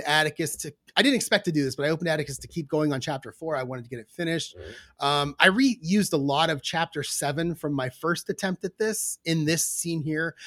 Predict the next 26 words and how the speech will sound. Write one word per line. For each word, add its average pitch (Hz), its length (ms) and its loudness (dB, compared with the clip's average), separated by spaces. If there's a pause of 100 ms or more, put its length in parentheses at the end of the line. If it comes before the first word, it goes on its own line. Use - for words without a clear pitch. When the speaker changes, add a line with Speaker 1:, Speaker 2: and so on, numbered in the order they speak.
(140)
Speaker 1:
I 165 60 -2
deleted 160 400 -2
a 139 60 0
whole 175 180 0
bunch 165 180 -2
of 123 100 -6
dialogue 131 460 0
and 123 120 -6
rewrote 135 320 -2
it 127 120 -6
to 120 80 -10
match 120 280 -8
with 123 120 -16
all 131 100 -8
my 131 100 -8
new 123 140 -6
clues, 131 400 -8
but 135 80 -8
a 135 40 -4
lot 190 260 6
of 143 80 0
it 135 40 -4
I 127 80 -4
just 120 240 -12
reused. 127 640 -10 (760)
Um, 151 420 0